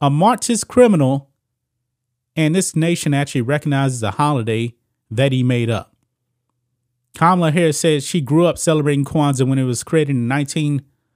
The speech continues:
uh, sixty-six, when almost nobody knew about it. She was born in nineteen sixty-four. Don't fall for this, guys.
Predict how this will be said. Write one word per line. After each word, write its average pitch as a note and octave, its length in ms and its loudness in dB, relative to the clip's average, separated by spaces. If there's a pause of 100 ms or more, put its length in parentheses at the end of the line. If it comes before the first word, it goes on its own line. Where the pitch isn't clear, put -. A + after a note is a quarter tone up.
(320)
uh, B2+ 200 -2
sixty-six, - 920 -4 (540)
when C3 140 -2
almost D3 320 0
nobody D#3+ 360 2
knew D3+ 140 2
about A#2 300 -2
it. - 180 -10 (600)
She - 180 -4
was A#2+ 160 0
born A#2+ 220 -2
in A2+ 40 -4
nineteen A2 360 -4
sixty-four. - 680 -10 (1000)
Don't A3+ 220 4
fall C3+ 220 2
for - 120 -6
this, G#2 200 -6
guys. G2 420 -6